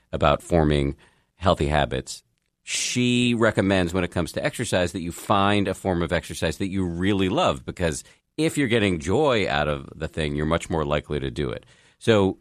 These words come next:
you, you notice that, and yet you're noticing that you're in, engaged in a lot of self-criticism.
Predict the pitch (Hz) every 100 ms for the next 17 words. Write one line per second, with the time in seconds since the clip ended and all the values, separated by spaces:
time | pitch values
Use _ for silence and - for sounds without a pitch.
0 | - _ 110 139 - 139 127 123 113 -
1 | 107 107 - _ _ _ _ 107 104 127
2 | 127 101 92 95 87 95 85 87 82 78
3 | 82 - 92 82 80 82 82 - 82 76
4 | 76 73 - 71 - 78 78 - 95 131